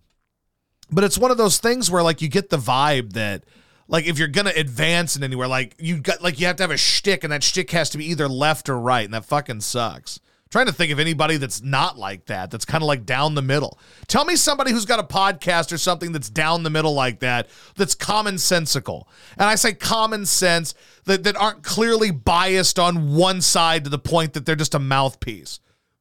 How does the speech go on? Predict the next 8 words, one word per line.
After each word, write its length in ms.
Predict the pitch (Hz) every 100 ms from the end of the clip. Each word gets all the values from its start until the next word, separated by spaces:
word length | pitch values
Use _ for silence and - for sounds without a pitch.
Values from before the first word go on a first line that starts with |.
| - - - _ _ -
And 120 | 277
who 120 | 285
are 120 | 427 494
people 320 | - 403 392
that 160 | 330 -
people 260 | 285 277
actually 380 | 262 254 269 240
enjoy? 560 | 185 127 110 170 151